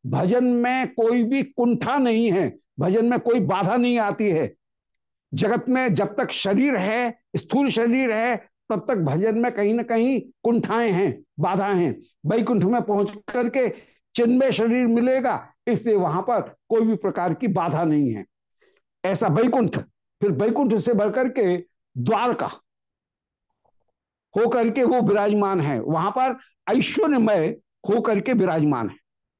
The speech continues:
ऐश्वर्य राजापने का ऐश्वर्य है, व्यवहार का, प्रोटोकॉल का ऐश्वर्य है वहां पर। और उससे भी बढ़कर के ब्रजभूमि, जहां कोई भी प्रोटोकॉल नहीं है,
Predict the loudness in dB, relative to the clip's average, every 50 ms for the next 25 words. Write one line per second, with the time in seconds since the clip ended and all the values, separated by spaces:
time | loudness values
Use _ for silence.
0 | _ _ _ _ _ _ _ _ _ _ _ _ _ _ _ _ _ _ _ _
1 | _ _ _ -6 -2 0 0 2 2 2 2 2 0 -2 -4 -8 _ -4 -2 -2
2 | 0 0 0 0 0 0 2 0 0 0 0 0 0 0 0 0 0 0 0 0
3 | 0 0 0 0 0 0 0 -2 -4 -4 -4 -4 -6 -6 -10 _ _ -8 -4 -2
4 | -2 -2 0 0 0 0 2 2 2 0 0 0 0 0 0 0 0 -2 -4 -6
5 | _ _ -4 -2 0 0 0 -2 -2 -2 -4 -4 -6 -12 _ _ _ _ _ _
6 | -4 -2 0 2 2 0 0 2 2 2 2 2 0 0 -2 -2 -4 -2 0 -2
7 | -2 -2 -4 -8 _ _ -4 -2 0 2 2 2 2 2 2 2 2 2 2 0
8 | -2 -4 -16 _ _ _ _ _ _ _ -18 -18 -14 -8 -4 -4 -4 -4 -4 -6
9 | -6 -6 -8 -12 -12 -10 -6 -6 -6 -6 -6 -6 -6 -4 -2 -2 -2 -2 -2 -4
10 | -4 -2 -2 -2 -2 -2 0 0 0 2 2 2 2 2 2 2 2 2 2 0
11 | -2 -4